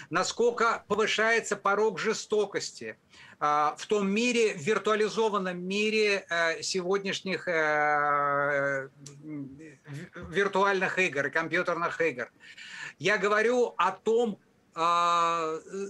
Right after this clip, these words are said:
изменении порога правды, которые не дают нам сегодня, в принципе, не дают возможности определить, что такое фейковая новость, а что не фейковая новость. Потому что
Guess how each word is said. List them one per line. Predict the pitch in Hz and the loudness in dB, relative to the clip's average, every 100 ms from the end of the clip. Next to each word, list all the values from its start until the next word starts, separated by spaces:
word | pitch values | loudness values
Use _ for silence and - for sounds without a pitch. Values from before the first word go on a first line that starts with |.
| - | -8
изменении | 214 185 180 220 220 240 226 214 | -4 -2 0 0 2 2 2 0
порога | 202 196 214 220 190 | 2 2 2 2 0
правды, | 190 208 240 254 175 160 | 0 2 4 2 0 -4
которые | - 175 202 214 214 | -2 -2 2 2 2
не | 202 220 233 | 0 -2 0
дают | 240 247 269 277 - | 0 0 -4 -6 -4
нам | 208 165 | -4 -4
сегодня, | 190 190 196 139 | -6 -2 -2 -2
в | 139 | -6
принципе, | - 254 254 185 185 | -2 0 0 -2 -4
не | 196 196 | -4 0
дают | 190 202 196 | 0 0 -2
возможности | 170 165 196 254 214 170 185 | -2 -2 0 0 -2 -4 -4
определить, | 165 185 180 180 - | -4 -4 -4 -4 -4
что | - 220 | -2 0
такое | 214 190 - 151 | 0 -2 -4 -2
фейковая | - 160 - 185 170 | 2 2 0 -2 -2
новость, | 165 151 131 - | -4 -6 -4 -4
а | |
что | 156 208 | -4 -2
не | 220 | -2
фейковая | 202 220 196 - 143 160 | 0 0 0 -2 -4 -2
новость. | 190 139 117 - | -4 -4 -8 -6
Потому | 156 185 208 | -2 0 0
что | - 202 | 0 -4